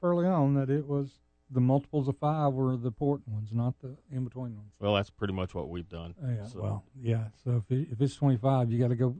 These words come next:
Speaker 1: gotta go big, baby.
Speaker 2: Gotta go big. Gotta go big. So I'm think, I'm planning a trip.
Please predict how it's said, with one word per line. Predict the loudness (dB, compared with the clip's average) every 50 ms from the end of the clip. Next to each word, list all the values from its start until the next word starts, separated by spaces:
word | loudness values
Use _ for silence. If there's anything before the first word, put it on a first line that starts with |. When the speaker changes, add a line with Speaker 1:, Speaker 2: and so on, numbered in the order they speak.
| -4 -2
Speaker 1:
gotta | 2 2 4 4
go | 4 4
big, | 4 4 2 0 0
baby. | -2 2 6
Speaker 2:
Gotta | 6 8 10
go | 10 8
big. | 8 10 10 10 10 10 6 2 _
Gotta | -6 -4 -2
go | 0 0
big. | 4 6 6 6 6 4 -2 -10 _ _ _ _ _ _ _
So | -18 -16 -14 -14 -14 -16 _ _ _ -6
I'm | -4 -4 -4
think, | 0 2 2 2 2 -2
I'm | -8 -6
planning | -2 0 0 0 0 -2
a | -4 -8 -10 -12 _
trip. | -10 -8 -8 -8